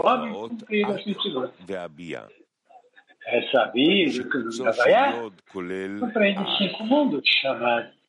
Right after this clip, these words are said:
Speaker 2: והם
Speaker 1: Adam
Speaker 2: כוללים
Speaker 1: Kadmon
Speaker 2: ה'
Speaker 1: e Abia.
Speaker 2: הפרצופים,
Speaker 1: A ponta de
Speaker 2: המכונים
Speaker 1: Yud consiste em Adam
Speaker 2: גלגלתא,
Speaker 1: Kadmon.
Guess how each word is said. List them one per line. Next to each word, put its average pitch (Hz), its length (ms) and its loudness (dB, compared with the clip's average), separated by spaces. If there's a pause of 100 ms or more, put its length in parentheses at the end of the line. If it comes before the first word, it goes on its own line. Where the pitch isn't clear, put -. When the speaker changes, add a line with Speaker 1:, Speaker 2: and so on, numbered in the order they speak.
(180)
Speaker 2:
והם 131 360 4
Speaker 1:
Adam 127 180 2
Speaker 2:
כוללים 95 300 -4
Speaker 1:
Kadmon 247 340 2 (560)
Speaker 2:
ה' 110 40 -8
Speaker 1:
e 156 240 4
Abia. 147 420 4
Speaker 2:
הפרצופים, 80 480 -4 (1120)
Speaker 1:
A 117 80 -2
ponta 127 340 0
de 117 80 -2
Speaker 2:
המכונים 160 140 2
Speaker 1:
Yud 247 260 2
consiste 208 580 2
em 185 120 4
Adam 208 160 0
Speaker 2:
גלגלתא, 147 260 0
Speaker 1:
Kadmon. 113 380 2